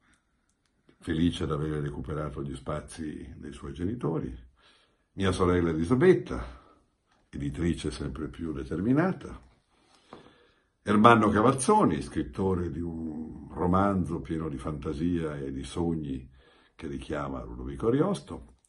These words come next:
Nuccio Ordine, che è un grande lettore dell'Ariosto, ed io, io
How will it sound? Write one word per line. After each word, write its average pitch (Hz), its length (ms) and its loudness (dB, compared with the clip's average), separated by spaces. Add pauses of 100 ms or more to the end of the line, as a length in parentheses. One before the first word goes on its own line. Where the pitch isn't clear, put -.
(100)
Nuccio 135 420 12
Ordine, 156 400 12
che - 120 4
è - 20 8
un 87 80 6
grande 90 340 8
lettore 87 420 4
dell'Ariosto, 76 840 -2 (380)
ed 123 140 8
io, - 320 0 (640)
io 131 440 4